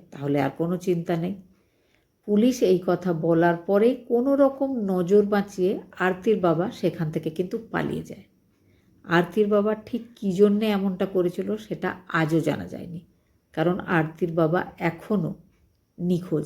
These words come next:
নিজের বাড়িতে ফিরে আসেনি। কিন্তু পরে আরতির ভাইয়ের সাথে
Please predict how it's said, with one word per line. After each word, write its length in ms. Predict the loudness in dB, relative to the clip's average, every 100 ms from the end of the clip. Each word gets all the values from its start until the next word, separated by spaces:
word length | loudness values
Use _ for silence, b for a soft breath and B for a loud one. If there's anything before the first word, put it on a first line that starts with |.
| -4
নিজের 320 | -2 2 2
বাড়িতে 420 | 2 0 0 -6
ফিরে 320 | -6 -4 -2 -2
আসেনি। 480 | -4 -10 -16 -16 -20 _ _ b b b b -4
কিন্তু 280 | -2 0
পরে 560 | 0 4 6 8 6 2
আরতির 420 | -2 -4 -2 -4 -4
ভাইয়ের 320 | -4 -2 -2
সাথে 520 | -2 -6 -6 -4 -6